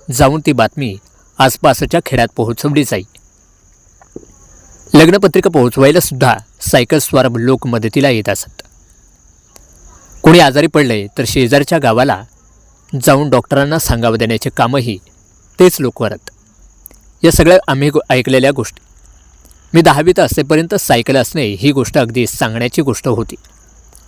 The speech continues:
नंतर पुढे या सायकलीचा एक छंद लागला.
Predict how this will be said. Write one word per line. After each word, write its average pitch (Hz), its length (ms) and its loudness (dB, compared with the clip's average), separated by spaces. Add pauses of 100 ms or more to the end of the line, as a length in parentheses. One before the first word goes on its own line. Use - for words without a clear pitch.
(720)
नंतर 151 240 6
पुढे 156 280 6
या 175 160 4
सायकलीचा 139 520 -2
एक 131 120 2 (120)
छंद 120 180 -2
लागला. 101 320 -2